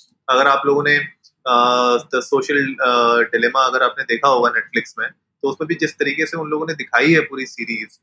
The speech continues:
जिसमें हम लोग एक अलग से एपिसोड जरूर बनाएंगे आप लोगों के लिए।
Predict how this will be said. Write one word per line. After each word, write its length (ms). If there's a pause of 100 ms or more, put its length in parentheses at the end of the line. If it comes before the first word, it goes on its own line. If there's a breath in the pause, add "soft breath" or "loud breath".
जिसमें 260
हम 100
लोग 140
एक 80
अलग 180
से 140
एपिसोड 340
जरूर 280
बनाएंगे 380
आप 220
लोगों 120
के 140
लिए। 100